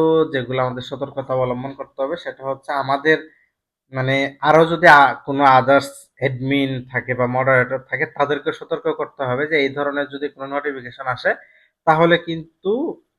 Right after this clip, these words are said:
কোনোভাবে ক্লিক করে ইনফরমেশনগুলো দেয়া যাবে না। এই ধরনের যদি আমরা কোনো ধরনের মেসেজ দেখি তাহলে আমাদেরকে সরাসরি হেল্প সেন্টারে, যেটা আমরা দেখাইলাম, হেল্প সেন্টারে গিয়ে আমাদেরকে এটা চেক করে নিতে হবে।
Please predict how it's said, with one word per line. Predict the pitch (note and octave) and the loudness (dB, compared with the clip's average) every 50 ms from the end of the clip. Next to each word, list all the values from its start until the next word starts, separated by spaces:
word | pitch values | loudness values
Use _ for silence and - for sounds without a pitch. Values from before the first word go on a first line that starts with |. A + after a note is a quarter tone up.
| _ _ _ _ | _ _ _ _
কোনোভাবে | D#3 D#3+ D#3+ D#3 D3+ E3 D#3 F3 F3 | -6 -4 -4 -2 -2 -2 -2 -4 -6
ক্লিক | - _ - C#3+ C#3 - - _ | -6 _ -6 -6 -6 -6 -12 _
করে | - D#3 D#3 D#3 D#3+ E3+ D#3+ D3+ | 0 0 4 4 4 4 4 2
ইনফরমেশনগুলো | C#3 C3 - C#3 C3+ C3+ C3 C3 - C3+ C3+ C3 C#3 C#3 C3+ | -2 -6 -8 -10 -10 -10 -10 -12 -12 -12 -10 -2 -2 0 2
দেয়া | C3 D3+ D#3 D3+ C#3+ | 4 6 6 6 6
যাবে | C3 A#2+ A2 G#2+ | 4 0 -2 -4
না। | G2 G2 G2 - _ _ _ _ _ _ _ _ _ _ _ _ _ _ _ _ _ _ _ _ _ _ _ _ _ _ _ _ _ _ | -6 -10 -16 -20 _ _ _ _ _ _ _ _ _ _ _ _ _ _ _ _ _ _ _ _ _ _ _ _ _ _ _ _ _ _
এই | D3 D3+ | 2 4
ধরনের | D3+ D#3 E3+ F3 F3+ F3+ F#3 F3 | 4 6 6 6 6 6 4 4
যদি | E3+ F3+ E3+ F3+ | 2 2 4 6
আমরা | E3+ D#3 D#3 D#3+ | 6 6 4 2
কোনো | D#3 D#3 D3 C#3+ C#3 | 2 2 0 0 0
ধরনের | C3 C#3+ C#3+ C#3+ D3 D3 D3+ D3 D3 | 0 0 2 2 4 4 4 2 2
মেসেজ | C#3+ C3+ B2 - - C3+ C3 B2+ - - _ | 0 -2 -2 -4 -6 -8 -8 -8 -12 -14 _
দেখি | C3 B2+ B2 - F3 G3+ | -12 -12 -10 -8 -8 -6
তাহলে | G3+ - B2+ A#2+ C3 C#3 C#3 | -6 -6 -6 -6 -4 -2 -2
আমাদেরকে | C3 B2+ B2+ B2+ B2 C3 B2 - - _ | -2 -2 -2 -6 -8 -10 -16 -18 -20 _
সরাসরি | _ C#3+ C#3 C#3+ C#3 - - C#3+ D#3 G3 A3+ - _ _ _ _ _ _ _ - | _ -6 -4 -4 -4 -6 -8 -8 -6 -6 -8 -10 _ _ _ _ _ _ _ -2
হেল্প | C3 C#3+ D3+ D3 | 0 0 0 -2
সেন্টারে, | - - D3 D3 C#3+ D3 C#3+ D#3+ F#3 F3 | -4 -8 -8 -4 -2 0 0 0 -2 -2
যেটা | C#3 C3 B2+ - C3+ | -4 -6 -4 -2 -4
আমরা | C3 B2 B2+ C3 | -2 -2 -4 -4
দেখাইলাম, | B2+ B2 A2+ - B2+ B2 A#2+ C3 D3+ F#3+ G3+ - - C3+ | -2 -2 -2 -2 -2 -2 0 -2 -2 -4 -6 -10 -8 -6
হেল্প | C#3 C#3+ C#3 - - | -6 -6 -6 -8 -10
সেন্টারে | D3 C#3+ C#3+ D3 C#3+ C#3+ D3 C#3 C3+ - - B2+ C3+ | -10 -6 -2 -2 0 0 0 -2 -6 -10 -20 -20 -12
গিয়ে | C#3 C#3 C3+ C#3+ D#3+ G3+ - - _ _ _ _ _ _ _ _ _ _ _ _ _ _ _ _ _ | -8 -2 0 2 2 0 0 -6 _ _ _ _ _ _ _ _ _ _ _ _ _ _ _ _ _
আমাদেরকে | C3 B2+ B2 B2 C#3 C3+ C3 - | -8 -6 -4 -4 -6 -6 -6 -6
এটা | D3 C#3 F3 | -6 -6 -6
চেক | E3+ - - B2+ - - | -4 -4 -4 -4 -4 -6
করে | - B2 A#2 A2+ | -2 -2 0 0
নিতে | A2 G#2+ G#2+ - G#2+ | -2 -4 -8 -10 -14
হবে। | G#2 G#2 G#2 G#2 G#2 | -14 -14 -16 -18 -20